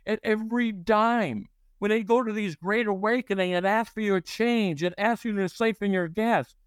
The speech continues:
it's not going to Trump, it's going to Flynn. The same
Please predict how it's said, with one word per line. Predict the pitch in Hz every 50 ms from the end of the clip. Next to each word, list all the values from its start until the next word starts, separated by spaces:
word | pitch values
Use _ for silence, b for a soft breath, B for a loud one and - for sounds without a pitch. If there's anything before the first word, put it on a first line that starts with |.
| _ _ _ _ _ _ _ _ -
it's | 240 226 - - -
not | 214 220 220 233 220 196
going | 196 214 226 220 220 214 208
to | _ - 190
Trump, | 175 - - - 196 190 202 - _
it's | 196 185 160 -
going | _ - 170 175 180 180 180 175 170
to | - - 151 139 _ _
Flynn. | _ 156 170 165 147 127 107 98 _ _ _ _ _ _ _ _ _ _ _ _ _ _ _ _ _ -
The | 160 156
same | - - - - 220 220 226 226 233 233 220